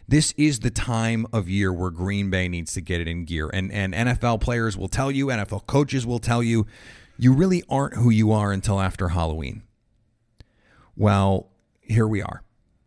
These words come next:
This is their opportunity to be that. And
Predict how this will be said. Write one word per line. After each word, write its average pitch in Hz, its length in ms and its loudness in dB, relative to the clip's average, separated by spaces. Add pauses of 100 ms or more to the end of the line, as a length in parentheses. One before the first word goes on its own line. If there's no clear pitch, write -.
This 117 200 2
is 117 320 0
their 107 180 2
opportunity 95 640 0
to - 120 -6
be 80 200 -2
that. - 240 -6 (1000)
And 95 600 2